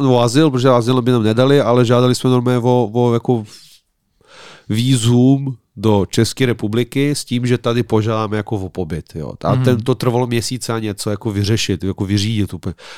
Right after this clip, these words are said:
Speaker 1: Jsme byli na tom hotelu, z-, spousta, všichni Srbové, kteří utekli, že jo, takže to byl takový uprchlický tábor, ten hotel.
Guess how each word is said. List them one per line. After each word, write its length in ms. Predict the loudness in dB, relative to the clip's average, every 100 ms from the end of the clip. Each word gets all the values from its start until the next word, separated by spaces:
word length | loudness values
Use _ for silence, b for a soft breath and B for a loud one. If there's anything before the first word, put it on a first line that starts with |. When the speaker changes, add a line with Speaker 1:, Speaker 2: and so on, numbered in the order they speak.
| B
Speaker 1:
Jsme 120 | -6 -2
byli 200 | 0 0
na 80 |
tom 160 | 2 2
hotelu, 580 | 2 0 2 2 4 2
z-, 120 | -2 -10 -14
spousta, 460 | -6 0 0 2 -2
všichni 340 | -2 -4 -4
Srbové, 400 | -2 0 2 2
kteří 200 | 2 2
utekli, 480 | 0 -2 -4 -2 -2
že 80 | -2
jo, 80 | -2
takže 240 | -2 -2
to 100 | -4
byl 120 | -2
takový 240 | -2 0 -2 -4
uprchlický 600 | -16 -6 -2 -2 -2 -4
tábor, 420 | 0 2 2 0 -2
ten 120 | -4
hotel. 400 | -2 -2 -2